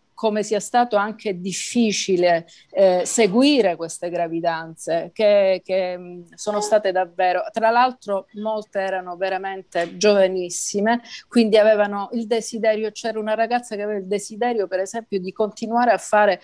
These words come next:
eh, la pallacanestro, di giocare come faceva al suo paese, continuare qui, voleva andare in palestra, voleva fare ginnastica, ma intanto era in gravidanza, chi la ospitava era molto preoccupato. Ecco, dico, era veramente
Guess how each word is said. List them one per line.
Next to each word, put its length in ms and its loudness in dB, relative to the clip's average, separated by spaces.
eh, 640 4
la 100 -2
pallacanestro, 1080 -4
di 140 -8
giocare 1120 -6
come 200 -6
faceva 880 4
al 360 -4
suo 240 -4
paese, 520 0
continuare 720 -6
qui, 320 -4
voleva 260 2
andare 240 0
in 80 -8
palestra, 520 -2
voleva 200 -4
fare 220 -2
ginnastica, 680 -6
ma 80 -8
intanto 340 -2
era 100 2
in 60 -8
gravidanza, 680 0
chi 160 -6
la 80 2
ospitava 840 0
era 180 -4
molto 260 -12
preoccupato. 560 -2
Ecco, 320 -2
dico, 160 2
era 160 8
veramente 360 4